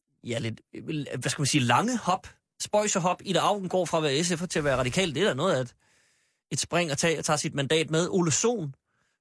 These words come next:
bliver, øh, socialdemokrat, og udtalte i den forbindelse, synes jeg, øh, spændende,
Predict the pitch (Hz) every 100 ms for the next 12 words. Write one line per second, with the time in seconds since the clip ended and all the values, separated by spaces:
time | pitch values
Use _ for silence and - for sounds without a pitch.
0 | - 165 151 135 120 120 113 107 104 147
1 | 139 202 160 170 151 - _ _ _ _
2 | _ 156 185 214 220 170 156 196 170 190
3 | 165 156 185 165 151 127 135 127 120 113
4 | 98 95 - - - - 80 - 170 185
5 | 208